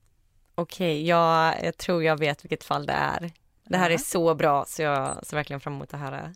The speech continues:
Speaker 1: resten.
Speaker 2: Kul. Av de här vännerna så har Morgan och Peyton känt varandra längst, ända sedan dagis. Men de blev bästa vänner först när de gick i fjärde klass.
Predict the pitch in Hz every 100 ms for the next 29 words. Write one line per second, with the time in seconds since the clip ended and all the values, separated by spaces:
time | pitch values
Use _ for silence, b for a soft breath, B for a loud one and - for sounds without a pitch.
0 | - 180 165 156 180 - _ _ _ -
1 | 254 175 - _ _ - 233 233 247 233
2 | 196 190 170 165 165 175 175 175 160 156
3 | 165 160 190 175 - 170 165 - 170 160
4 | 165 165 160 170 175 208 - - b b
5 | b - 185 165 165 165 165 151 160 185
6 | - - b b b b _ 208 208 180
7 | 185 180 180 202 - - 180 180 170 165
8 | 160 - 165 170 165 175 - 165 - 185
9 | 170 165 170 - - -